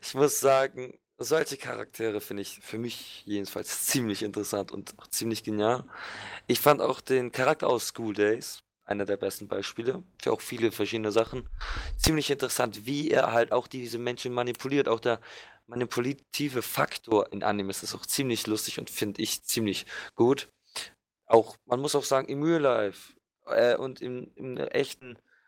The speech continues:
Romance-Geschehen und in der echten Liebe manipuliert man ja auch manchmal sein Gegenüber, um bestimmte Dinge zu tun. Ich finde auch School Days,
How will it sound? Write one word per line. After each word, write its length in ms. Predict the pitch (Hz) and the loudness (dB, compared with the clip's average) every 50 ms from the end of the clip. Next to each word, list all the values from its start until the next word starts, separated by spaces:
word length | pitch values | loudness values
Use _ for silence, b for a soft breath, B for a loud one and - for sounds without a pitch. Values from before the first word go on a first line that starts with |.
| _ _ 123 | _ _ 2
Romance-Geschehen 1120 | 123 135 135 139 135 135 131 127 123 120 117 - - - - 123 113 - - 127 127 123 | 4 6 6 6 4 0 -2 -4 -6 -6 -8 -10 -10 -10 -10 -8 -6 -2 0 0 0 0
und 140 | 120 120 120 | -2 -6 -4
in 80 | 123 117 | -2 -2
der 100 | 123 131 | 0 -2
echten 260 | 135 - - 135 127 | -2 -6 -8 -10 -8
Liebe 380 | 135 147 143 123 120 107 - B B B B B B B B - | -6 -6 -2 0 0 0 0 B B B B B B B B -6
manipuliert 600 | 123 127 131 131 131 127 - 131 127 131 127 - | 0 0 2 2 2 0 -2 0 0 0 0 0
man 140 | 127 123 123 | 0 2 4
ja 60 | 131 | 4
auch 140 | 147 139 - | 2 2 0
manchmal 360 | 123 113 107 - - 113 104 | -2 -4 -4 -4 -4 -4 0
sein 180 | 110 110 107 | 0 -2 -2
Gegenüber, 840 | 104 107 107 107 107 - - - 131 135 123 113 117 117 110 104 - _ - | -2 -6 -8 -8 -8 -10 -12 -12 -12 -8 -2 4 4 4 4 4 0 _ -8
um 180 | 113 117 113 | -8 -8 -8
bestimmte 440 | - 120 110 - - 123 113 - 110 | -6 -6 -6 -6 -6 -8 -8 -10 -10
Dinge 280 | - - 117 113 113 107 | -6 -4 -4 -2 -2 -4
zu 160 | - - 110 | -4 -8 -12
tun. 420 | - - - 127 120 113 98 - B B B B B - | -12 -8 -4 -2 -2 -2 -4 -6 B B B B B -8
Ich 140 | - - | -6 -2
finde 240 | - 127 127 - - _ - | 0 0 0 0 -2 _ -12
auch 160 | - - - | -10 -8 -4
School 340 | - - - - 143 143 139 | -4 -4 -2 0 0 2 6
Days, 320 | 143 139 135 135 127 - | 6 6 6 6 2 -2